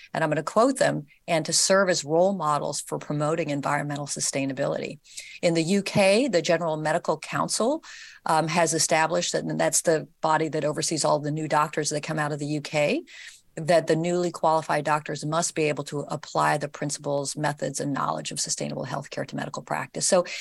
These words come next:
it's already baked into a lot of the guidelines. I actually, uh, came across a very interesting publication, uh,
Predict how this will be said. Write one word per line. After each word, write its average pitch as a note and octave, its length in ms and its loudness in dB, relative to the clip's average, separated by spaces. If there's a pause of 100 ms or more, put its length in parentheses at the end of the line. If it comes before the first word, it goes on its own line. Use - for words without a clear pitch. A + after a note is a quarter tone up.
(140)
it's G#3+ 160 0
already C#4+ 320 4
baked F3+ 360 2
into F3 340 0
a - 20 2
lot D#3+ 220 4
of D#3+ 80 2
the D#3 60 -2
guidelines. F3 380 2
I A3 160 6
actually, A#3+ 360 0 (320)
uh, F3 260 4
came G3 220 2
across F3+ 640 4
a E3 140 0
very G#3 460 2
interesting E3+ 720 -2
publication, D3 1000 -2 (560)
uh, D#3 420 4